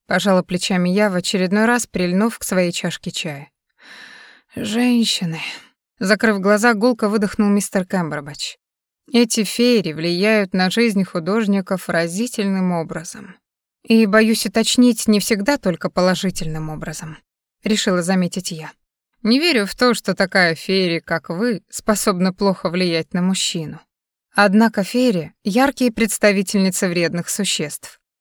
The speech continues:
Но прекрасных», мечтательно заметил мистер Кэмбербэтч, посмотрев на портрет моей матери. Этот взгляд говорил о многом.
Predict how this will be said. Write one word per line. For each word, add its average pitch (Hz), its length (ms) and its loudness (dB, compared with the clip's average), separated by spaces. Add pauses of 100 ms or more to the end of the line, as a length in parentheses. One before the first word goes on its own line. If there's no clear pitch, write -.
(360)
Но 214 300 0
прекрасных», - 1080 -6 (380)
мечтательно 190 640 0
заметил 190 440 0
мистер 180 360 -2
Кэмбербэтч, 190 640 -2
посмотрев 220 560 0
на 190 120 0
портрет 220 480 -2
моей 180 240 0
матери. 175 500 -8 (480)
Этот 240 280 0
взгляд 208 420 0
говорил 214 400 2
о 202 60 2
многом. 196 500 -2